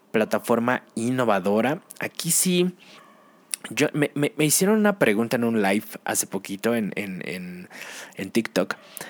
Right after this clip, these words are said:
donde me preguntaban si yo veía un gran cambio con todo el tema de Meta. Y entonces lo que yo decía es que me parece que no habrá muchos cambios a nivel de Meta. Es decir,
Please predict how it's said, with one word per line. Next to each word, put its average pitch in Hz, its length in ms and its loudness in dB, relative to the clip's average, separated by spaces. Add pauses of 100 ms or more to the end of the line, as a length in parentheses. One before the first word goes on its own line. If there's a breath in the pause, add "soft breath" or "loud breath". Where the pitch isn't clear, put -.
(300 loud breath)
donde 180 600 2
me 135 180 0
preguntaban 180 640 2 (160)
si 131 420 -2 (200)
yo 180 200 4
veía 180 380 4
un 165 100 0
gran 160 300 2 (100)
cambio 113 580 2
con 101 180 -2
todo 117 140 2
el 113 100 -2
tema 107 260 -2
de 101 80 -2
Meta. 98 420 -4 (720 loud breath)
Y 120 80 -6
entonces 160 500 0 (100)
lo 139 320 2
que 139 140 -2
yo 143 140 2
decía 175 380 2
es 147 160 2
que 147 360 0 (540 loud breath)
me 135 260 0
parece 139 840 2 (140)
que 117 180 0
no 139 400 2
habrá 160 380 2
muchos 165 640 2
cambios 127 800 2 (100)
a 110 140 0
nivel 113 340 0
de 123 100 2
Meta. 117 300 0
Es 120 100 -2
decir, 131 300 0